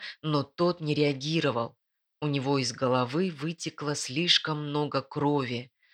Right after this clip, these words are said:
Она была чёрная, вязкая. Губы Фёдора стали синими.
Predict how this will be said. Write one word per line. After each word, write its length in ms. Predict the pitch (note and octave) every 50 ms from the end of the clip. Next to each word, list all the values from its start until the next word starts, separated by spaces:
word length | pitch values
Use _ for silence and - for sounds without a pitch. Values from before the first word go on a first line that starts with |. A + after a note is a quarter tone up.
| _ _
Она 200 | _ D3 C#3+ C#3+
была 260 | C3+ C3 C#3 B2+ C3 B2+
чёрная, 880 | - - - - C#3+ C#3+ D3 D#3 D#3+ D3 C#3+ C3 C3 B2+ B2 A#2+ G#2 _ _
вязкая. 840 | - C3 C#3 C#3 C#3+ D3 C#3+ - - - - - C3 B2 B2 B2 - _ _ _ _ _ _ _ _ _
Губы 420 | - C#3 C3 D3 D3 C#3 B2 C#3 B2
Фёдора 600 | - - - D3+ E3+ F#3+ F#3 D#3+ D#3+ D#3+ D#3 D3+
стали 500 | - - - - - C3 C3 C3+ C3 C3
синими. 760 | A#2+ - - - - C3+ C3 B2 B2+ B2+ B2 B2 A#2 -